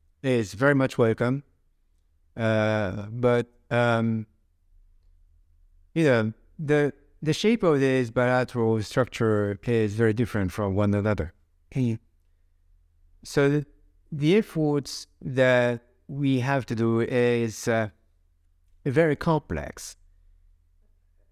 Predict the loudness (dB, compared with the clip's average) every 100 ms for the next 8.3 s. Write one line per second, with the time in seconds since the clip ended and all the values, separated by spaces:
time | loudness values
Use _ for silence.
0 | -6 0 2 2 2 2 2 0 2 2
1 | 0 -4 -8 -16 _ _ _ _ _ _
2 | _ _ _ _ _ -4 0 2 2 0
3 | -2 -4 0 0 0 -6 -18 _ _ _
4 | 0 2 2 0 -2 0 -4 -2 -2 0
5 | 0 -6 _ _ _ -4 0 2 2 2
6 | 2 0 0 0 -2 -4 -6 _ _ _
7 | _ _ _ _ _ -14 -4 0 2 0
8 | 0 0 -2